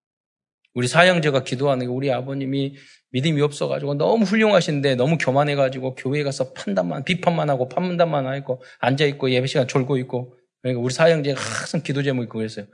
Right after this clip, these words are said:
제발 우리 아버님 회개하고 장로 되게 해주세요. 하나님이 다 때려가지고 장로 만들어줬어요. 예. 나중에는, 그전에는 뭐, 그 어려운 날 기도하면서 막 눈물, 콧물 다 흘리면서 기도하시더라고요.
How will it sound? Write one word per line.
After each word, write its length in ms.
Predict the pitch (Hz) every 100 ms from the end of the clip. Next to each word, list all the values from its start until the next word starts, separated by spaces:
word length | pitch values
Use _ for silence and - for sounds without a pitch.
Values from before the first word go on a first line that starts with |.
| _ _ _
제발 240 | - 127 127
우리 200 | 123 123 123 123 _
아버님 360 | 113 113 117 117
회개하고 640 | 175 147 135 113 110 107 107 _
장로 320 | - 120 127
되게 240 | 110 98 101
해주세요. 400 | 101 - 101 123 _ _ _ _ 113
하나님이 460 | 147 170 165 127
다 120 | - - - - -
때려가지고 480 | 190 190 92 104 113
장로 300 | - 107 113
만들어줬어요. 600 | 95 87 - - - - _ _ _ -
예. 120 | 95 - _ _ _ _ _ _ _ _ - - _
나중에는, 580 | 92 120 127 120 117 117 - _ _ -
그전에는 500 | 123 110 113 107 101
뭐, 120 | 104
그 100 | 107
어려운 400 | 117 107 123 117
날 180 | 110 -
기도하면서 600 | 143 139 139 131 113 101
막 120 | 95 101 - _
눈물, 400 | 135 139 135 135
콧물 260 | - 127 -
다 120 | - - - - - _ -
흘리면서 640 | 208 208 190 151 120 104 - _ _ -
기도하시더라고요. 800 | 120 104 92 - - 92 _